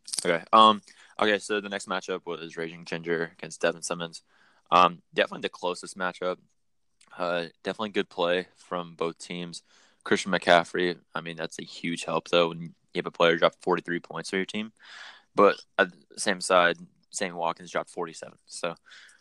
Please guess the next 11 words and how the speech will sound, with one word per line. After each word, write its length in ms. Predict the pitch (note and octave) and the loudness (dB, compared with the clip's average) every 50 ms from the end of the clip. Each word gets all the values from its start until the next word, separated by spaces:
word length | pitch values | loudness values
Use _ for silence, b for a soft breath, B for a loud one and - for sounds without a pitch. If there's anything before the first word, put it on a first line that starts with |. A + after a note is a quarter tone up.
| b b _ | b b _
I 100 | - F#2 | -8 -6
mean, 280 | F2+ F2+ F2 F2 E2+ E2+ _ _ - - - _ _ _ _ _ _ _ _ _ _ _ _ _ _ | -6 -6 -8 -10 -14 -20 _ _ -20 -20 -20 _ _ _ _ _ _ _ _ _ _ _ _ _ _
but, 320 | - F2+ E2+ G2+ G2 G2 - - | -18 -4 4 6 6 6 8 8
uh, 160 | F#2+ F#2 F2 | 8 8 10
both 160 | F2 G2+ G2+ | 8 6 6
teams 240 | - - G#2 F#2 - | 8 6 6 8 8
had 80 | G2 | 8
really, 420 | F2 F2+ F#2 F2+ F2+ F2+ F2+ F2 G2 | 8 10 10 12 12 12 10 10 8
uh, 380 | G2 E2+ F2 F2 F2 E2+ E2+ | 4 2 2 2 2 0 -2
big 180 | E2+ - F#2 E2+ | -2 -2 -4 -2
players. 540 | - F#2 F2+ F2 F2+ F2 F2 E2+ - - | 0 2 2 2 2 2 0 -2 -6 -12